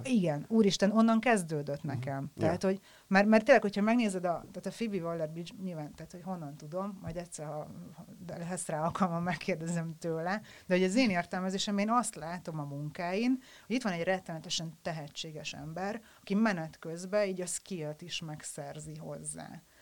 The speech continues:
Speaker 1: Tehát, hogy az van, hogy a Crashing az egy skillben feledhető, de egy nagyon emlékezetes dolog ő miatta. A Fleabag az, az egy ilyen egyre jobb skill szempontjából, és iszonyatosan erős.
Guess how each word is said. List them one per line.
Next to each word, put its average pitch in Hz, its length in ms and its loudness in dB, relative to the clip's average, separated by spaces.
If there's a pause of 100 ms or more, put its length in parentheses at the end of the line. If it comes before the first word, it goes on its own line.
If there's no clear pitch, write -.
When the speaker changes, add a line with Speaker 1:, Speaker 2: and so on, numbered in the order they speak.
(100)
Speaker 1:
Tehát, 170 160 -6
hogy 226 120 2
az 240 160 4
van, 196 120 2
hogy 180 140 -4
a 175 80 -2
Crashing 185 460 -2
az 165 140 -6
egy 170 160 -4 (340)
skillben 170 1080 -2 (200)
feledhető, 175 760 4
de 175 120 2
egy 170 120 2
nagyon 190 380 2
emlékezetes 156 880 -6
dolog 156 400 -6
ő 156 180 0
miatta. 175 720 -2 (400)
A - 80 -12
Fleabag 190 600 0
az, 170 280 -2
az 175 200 -2
egy 175 160 -2
ilyen 180 160 0
egyre 185 540 2
jobb 156 440 -2 (120)
skill 160 460 -6
szempontjából, 160 1040 -4
és 165 300 -6
iszonyatosan 185 720 -4
erős. 220 340 0